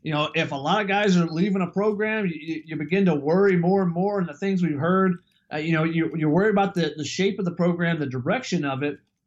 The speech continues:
But, you know, I came away with a positive outlook on this practice, at least. At least it's one practice. Granted, hey, take it with as much, much as you can for one practice. Take it with a grain of salt. But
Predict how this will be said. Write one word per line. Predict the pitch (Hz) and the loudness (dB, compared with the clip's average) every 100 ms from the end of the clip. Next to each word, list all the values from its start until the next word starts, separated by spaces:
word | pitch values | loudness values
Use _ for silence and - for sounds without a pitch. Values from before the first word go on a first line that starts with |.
| _ 147 | _ -2
But, | 185 180 170 | -2 -2 -4
you | 196 | 0
know, | |
I | 214 311 | 0 -2
came | 370 | -4
away | 302 220 214 | -2 0 2
with | 196 | 4
a | 170 | 2
positive | 131 175 214 196 170 165 | 0 0 0 0 0 0
outlook | 151 226 - 170 160 | 0 -2 0 0 0
on | 165 156 156 | -2 -4 0
this | 175 | 0
practice, | 190 190 196 190 185 | 0 0 -2 0 -2
at | 175 | -2
least. | 151 175 220 202 - - | -2 0 2 0 -2 -4
At | 160 | 0
least | 226 254 - | 2 0 -4
it's | 180 | -2
one | 185 247 285 | 0 0 0
practice. | 226 208 202 190 - _ _ | 0 0 -2 -6 -6 _ _
Granted, | 190 208 202 190 - | -4 -2 -2 -4 -6
hey, | 156 143 113 - | -8 -8 -8 -4
take | 180 190 | 0 2
it | 185 | 2
with | 180 | 0
as | 160 147 | -2 -4
much, | 175 180 - _ _ _ | -2 -2 -6 _ _ _
much | 156 190 190 | -2 0 2
as | 165 | 0
you | 156 | 0
can | 180 180 180 | 0 0 0
for | 170 | -2
one | 147 139 175 | -4 -2 0
practice. | 170 143 123 123 | 0 -4 -6 -6
Take | 160 | -2
it | 175 | 0
with | 170 | 0
a | |
grain | 170 175 | 2 2
of | 170 | 2
salt. | 156 147 135 | 0 0 0
But | 165 190 180 | 0 0 -2